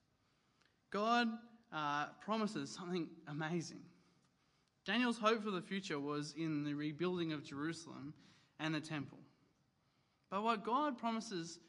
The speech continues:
through Gabriel is astonishing. At the end of this God-determined time, transgression will finish,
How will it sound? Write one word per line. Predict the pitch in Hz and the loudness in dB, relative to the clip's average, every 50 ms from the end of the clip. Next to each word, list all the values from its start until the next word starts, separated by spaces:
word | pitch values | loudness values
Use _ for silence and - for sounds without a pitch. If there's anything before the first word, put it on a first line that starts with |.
| - _ _ - | -20 _ _ -4
through | 190 190 175 | -2 -2 0
Gabriel | 160 165 180 202 220 196 175 127 117 123 - 123 139 - _ _ _ _ _ _ - | 2 2 2 2 2 0 -2 -4 -4 -6 -10 -12 -16 -18 _ _ _ _ _ _ -4
is | 180 190 190 185 185 - - - - - - _ _ _ _ - | -2 -2 -2 -2 -4 -10 -14 -18 -20 -20 -20 _ _ _ _ -14
astonishing. | - - - - - 226 254 254 233 - - - - - - - - _ _ _ _ _ _ _ _ _ _ _ _ _ _ _ _ _ _ _ _ 202 | -14 -12 -12 -10 -8 -6 -4 -4 -4 -4 -6 -8 -12 -16 -20 -20 -20 _ _ _ _ _ _ _ _ _ _ _ _ _ _ _ _ _ _ _ _ -2
At | 226 220 | 0 2
the | 240 233 262 | 2 4 6
end | 302 302 294 | 8 8 8
of | 262 214 | 8 6
this | 226 220 214 - - - - - - - - _ - | 4 2 2 0 -4 -8 -10 -14 -20 -20 -20 _ 2
God-determined | 185 190 220 240 247 202 196 185 - - 190 185 185 180 160 143 147 143 - - | 4 6 6 6 6 4 2 0 0 2 4 6 6 6 6 4 4 0 -2 -6
time, | - 160 165 160 143 117 117 113 107 151 160 160 156 - _ _ _ _ _ _ _ _ _ _ _ _ _ _ _ _ _ | -4 -2 -2 0 -2 -2 -6 -10 -12 -14 -14 -16 -18 -20 _ _ _ _ _ _ _ _ _ _ _ _ _ _ _ _ _
transgression | - 208 208 214 214 196 180 - 202 220 220 - 233 202 180 | -4 -2 0 0 0 -2 -2 -2 -2 -2 0 0 0 0 0
will | 165 156 | 0 -2
finish, | - - 185 175 147 117 - - - - - | -2 -2 -2 -2 -2 -4 -6 -12 -14 -14 -16